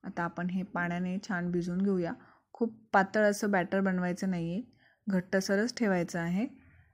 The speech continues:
त्याने भजी छान कुरकुरीत होतील.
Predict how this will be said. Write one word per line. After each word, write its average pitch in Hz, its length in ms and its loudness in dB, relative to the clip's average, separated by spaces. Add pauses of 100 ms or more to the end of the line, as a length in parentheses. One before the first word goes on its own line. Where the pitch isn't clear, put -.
(480)
त्याने 180 260 -2
भजी 190 400 0 (120)
छान 185 220 0
कुरकुरीत 180 560 0
होतील. 214 300 0